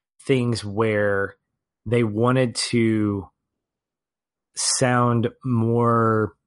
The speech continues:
sophisticated than they were. Um, and it could be that a movie like this unintentionally needed more, or it felt like it needed more than it did. And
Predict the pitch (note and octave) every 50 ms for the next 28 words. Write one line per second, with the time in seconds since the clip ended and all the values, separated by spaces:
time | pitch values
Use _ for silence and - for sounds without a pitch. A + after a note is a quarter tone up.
0 | _ _ _ _ _ - - B2 - - C#3+ C#3+ - E3 D3 - E3 D#3+ D3+ D#3
1 | D#3 C#3+ C#3+ - _ _ _ _ _ _ _ _ _ _ - A#2+ C#3+ C#3+ C#3 C3
2 | B2+ B2 B2+ C#3+ E3+ G3+ G3 - _ _ _ _ _ _ _ _ _ _ _ _
3 | _ _ _ _ _ - - A#2+ A2 G#2+ G#2 G2 G2 F#2+ F#2+ - _ _ _ _
4 | _ _ - F3 F3+ G#3+ G#3 - - - C#4+ C4 F3 B2 C3+ B2+ A#2+ A#2+ C3 C3
5 | - _ _ _ _ _ _ _ _ - A2+ G#2+ B2+ A#2+ A2+ A2+ A2+ A2 - -
6 | - A#2+ A#2+ C3 C#3 D3 D#3 D3+ C#3+ C#3 C3+ C3 - _ - B2+ B2+ B2 A#2 -
7 | - - - - _ _ _ _ _ _ _ _ _ _ _ _ _ _ _ _
8 | _ _ _ _ _ _ _ _ _ _ _ _ _ _ _ _ _ _ _ _
9 | _ - C#3+ D3 D3+ D3 B2+ - - C#3+ C#3 - - D3+ C#3+ C#3 C3 C3 C3 B2+
10 | B2 A#2+ A2+ - B2 A2+ A#2 A#2+ B2+ C#3+ D#3 D#3 D3+ C#3+ C3+ A#2 - _ _ -
11 | C3+ C#3+ D3 D3 C#3+ C#3+ B2 A#2 A2 G#2+ G#2+ - - - - - C#3+ C3 C3 A#2+
12 | - A#2+ A#2+ A2+ A2+ A#2 B2 A#2+ C3 B2 A2 A2+ A2+ A#2 A#2+ A#2+ A2+ G#2 G2 A2+
13 | A#2 A2+ G#2+ G2+ - _ _ _ _ _ - B2+ C#3 E3 E3+ D#3 D#3+ - C3+ C3+